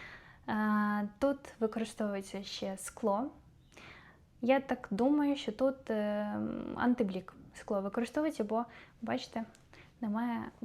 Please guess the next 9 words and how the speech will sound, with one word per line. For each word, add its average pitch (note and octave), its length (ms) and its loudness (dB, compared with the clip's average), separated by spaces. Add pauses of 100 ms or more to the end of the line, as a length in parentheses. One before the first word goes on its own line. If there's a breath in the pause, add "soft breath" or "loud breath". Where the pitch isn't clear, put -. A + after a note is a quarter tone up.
відблисків, G#3 520 -6 (320)
воно A3 240 0
матове. F3+ 420 -6 (1000 loud breath)
Так - 200 -4
що D#4 280 2
така A#3+ 300 -6
в C4 60 -2
мене A3+ 340 0 (640 loud breath)
краса. G#3+ 400 -2